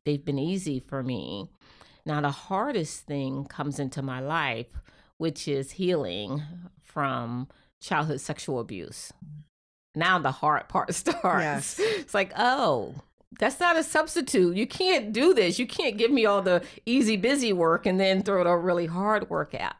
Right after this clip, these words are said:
Speaker 1: at me." And so, uh, which, which I'm sure had something to do with the comfort of busy for me, because it becomes a survival tactic.
Speaker 2: Yes, it does.
Speaker 1: Right?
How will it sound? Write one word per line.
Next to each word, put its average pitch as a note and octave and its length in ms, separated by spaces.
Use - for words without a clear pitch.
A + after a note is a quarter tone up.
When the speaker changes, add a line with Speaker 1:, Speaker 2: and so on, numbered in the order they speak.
Speaker 1:
at C3 180
me." A2 280
And F3+ 180
so, E3 500
uh, D#3+ 360
which, A3+ 280
which G3+ 380
I'm F3 240
sure G3+ 400
had D#3 220
something F3+ 300
to D#3+ 60
do C#3+ 440
with D#3+ 140
the C#3+ 100
comfort D3+ 460
of C3 160
busy C#3 320
for - 180
me, B2 180
because B2+ 280
it C3 60
becomes C3 320
a B2+ 80
survival C3+ 480
tactic. - 640
Speaker 2:
Yes, F3 320
it D#3+ 120
does. D3+ 220
Speaker 1:
Right? C3+ 220